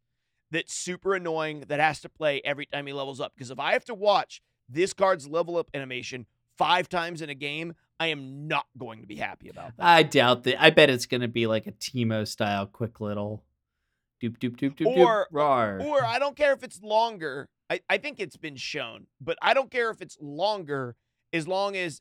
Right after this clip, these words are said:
Speaker 1: the next time he levels up, he just switches.
Speaker 2: Yeah,
Speaker 1: Like,
Speaker 2: fair
Speaker 1: it's
Speaker 2: enough.
Speaker 1: a quick thing. Like,
Speaker 2: Sure.
Speaker 1: I'm okay with one long one, then all the ones after that, I don't wanna see it again.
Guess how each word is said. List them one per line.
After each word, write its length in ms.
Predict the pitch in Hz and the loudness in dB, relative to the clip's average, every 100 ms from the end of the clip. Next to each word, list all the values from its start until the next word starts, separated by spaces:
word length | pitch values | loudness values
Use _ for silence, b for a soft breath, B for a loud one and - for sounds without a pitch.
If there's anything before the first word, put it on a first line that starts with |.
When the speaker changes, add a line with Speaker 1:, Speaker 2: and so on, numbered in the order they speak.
| - | -8
Speaker 1:
the 140 | 160 | -8
next 260 | 160 175 - | -4 -4 -2
time 220 | 185 165 | -4 -4
he 100 | 151 | -6
levels 360 | 151 151 151 139 | -4 -4 -4 -2
up, 180 | 160 147 | -2 -4
he 80 | |
just 240 | 139 147 - | -12 -10 -10
switches. 560 | 139 117 - - - _ _ _ _ _ | -12 -12 -14 -20 -20 _ _ _ _ _
Speaker 2:
Yeah, 200 | 147 123 | 2 2
Speaker 1:
Like, 160 | 151 151 | 2 0
Speaker 2:
fair 100 | 160 | -2
Speaker 1:
it's 60 | |
Speaker 2:
enough. 120 | 143 113 | 0 0
Speaker 1:
a 20 | |
quick 220 | 160 - - | 0 -2 -8
thing. 220 | 127 117 _ _ _ - | -8 -8 _ _ _ -2
Like, 140 | 240 | 0
Speaker 2:
Sure. 80 | 220 151 | 2 0
Speaker 1:
I'm 200 | 202 233 | 0 0
okay 260 | 226 226 | 0 -2
with 160 | 208 123 | -2 -8
one 340 | 139 185 214 | -2 2 2
long 280 | 220 208 208 | 2 2 2
one, 220 | 202 196 | -2 -4
then 160 | 180 160 - - | -4 -10 -12 0
all 180 | 196 | 2
the 80 | 208 | 2
ones 240 | 208 196 170 | 0 -2 0
after 300 | 170 160 170 | -2 -2 -4
that, 180 | 160 156 | -2 -2
I 80 | 156 | -2
don't 160 | 151 | -4
wanna 180 | 156 151 | -4 -8
see 200 | - 135 | -10 -14
it 60 | 117 | -14
again. 300 | 110 - | -16 -20